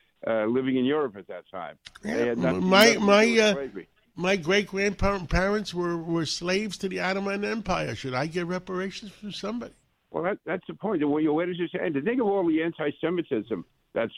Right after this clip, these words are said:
Speaker 1: involved, it's been in this country over the years, and the anti-Irish, the anti-Italian. I mean, uh, all immigrant groups face it. Now, I agree,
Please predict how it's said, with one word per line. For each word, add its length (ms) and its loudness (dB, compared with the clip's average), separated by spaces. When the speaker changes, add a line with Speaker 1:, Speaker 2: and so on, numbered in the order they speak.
Speaker 1:
involved, 500 0
it's 200 -2
been 180 2
in 80 2
this 180 -2
country 280 -2
over 160 0
the 80 -2
years, 240 0
and 80 -2
the 120 0
anti-Irish, 720 -2
the 80 -8
anti-Italian. 800 -2
I 60 -6
mean, 280 2
uh, 80 0
all 240 0
immigrant 400 0
groups 260 -2
face 260 0
it. 80 -8
Now, 220 0
I 100 0
agree, 400 0